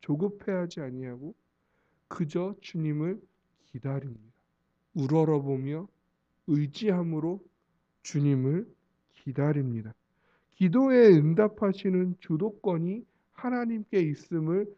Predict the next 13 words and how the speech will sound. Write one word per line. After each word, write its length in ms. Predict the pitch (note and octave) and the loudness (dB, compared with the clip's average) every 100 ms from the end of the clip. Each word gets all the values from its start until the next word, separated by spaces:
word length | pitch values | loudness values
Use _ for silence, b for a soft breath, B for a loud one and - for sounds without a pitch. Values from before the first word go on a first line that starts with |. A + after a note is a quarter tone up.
| _ _ | _ _
그대로 760 | - - D#3 E3+ D#3+ E3 E3+ - | -16 -8 -2 0 0 -2 -6 -10
고백하고 880 | - C3+ D3+ D#3 - - D#3 D#3+ C#3+ | -10 -8 -6 -8 -8 -10 -8 -6 -6
있습니다. 500 | - - C3 A#2 A2 _ _ _ _ _ _ _ _ _ _ _ _ _ _ _ _ _ _ _ | -8 -14 -12 -12 -16 _ _ _ _ _ _ _ _ _ _ _ _ _ _ _ _ _ _ _
"나는 320 | - E3+ F#3 F#3 | 4 8 8 8
그저 540 | F3+ D3+ F3+ D4 - _ | 4 2 2 2 -4 _
하나님의 580 | - A3 G#3 F#3 F3+ E3 | 2 6 8 8 8 6
움직이심을 1080 | D#3 F3 F#3 A3 F3+ G3 - F3+ E3+ E3 | 8 6 6 2 0 -2 2 4 6 4
바라며 720 | D#3 D3+ C#3 C3+ C3+ D3+ A3+ - _ _ - | 2 -2 2 2 2 2 0 -2 _ _ 0
의지함으로 1080 | D#3 E3+ F#3+ G#3 F#3+ F3 D3+ D3+ G#3 G#3+ _ _ _ _ | 0 2 0 0 2 0 0 0 0 -2 _ _ _ _
기다릴 540 | - D#3+ E3 F3+ G3+ | -6 0 4 4 2
뿐입니다." 580 | G3+ F3+ F#3 E3 C#3+ A#2+ _ _ _ _ | -4 -4 -2 -2 -6 -10 _ _ _ _
하나님의 840 | - A3+ A3+ A3+ G#3 G3+ F#3+ F3+ F3 | 4 8 10 10 8 6 6 6 4
그 540 | F3+ F#3+ F#3 G3 G3 | 2 4 4 4 0